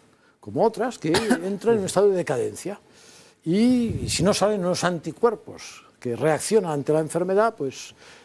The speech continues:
eh, la situación <coughs> cada vez va a peor, ¿no?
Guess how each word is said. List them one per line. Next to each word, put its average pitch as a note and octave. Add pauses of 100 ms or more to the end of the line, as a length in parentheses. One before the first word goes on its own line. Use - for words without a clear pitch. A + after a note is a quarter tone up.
(100)
eh, A2 (280)
la C3
situación F3
<coughs> E3+
cada F#3+
vez E3+
va G3
a D#3+
peor, G2
¿no? E3